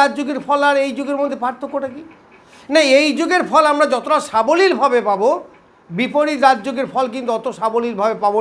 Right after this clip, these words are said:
না। প্রথম হবে কষ্ট হবে, সংগ্রাম হবে, ঝঞ্ঝাট হবে, ঝামেলা হবে, যন্ত্রণা হবে, তারপরে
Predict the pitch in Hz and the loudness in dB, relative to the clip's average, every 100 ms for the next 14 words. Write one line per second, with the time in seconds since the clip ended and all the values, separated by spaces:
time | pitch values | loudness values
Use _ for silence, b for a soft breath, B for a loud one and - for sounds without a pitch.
0 | 214 156 156 b b b 269 269 285 262 | 0 -2 -6 b b b 2 4 4 4
1 | 254 240 240 - 233 233 240 180 247 233 | 0 -2 -4 -4 -2 0 -2 -2 -4 -2
2 | 247 208 240 220 208 247 233 233 226 214 | 0 0 -2 -2 -4 -2 -2 0 -2 -2
3 | 185 226 233 226 233 208 208 226 240 240 | -2 -2 0 2 0 -2 -4 -2 -2 0
4 | 220 233 226 - B B - 185 208 190 | 0 0 -2 -8 B B -2 2 2 0
5 | 175 196 | -2 0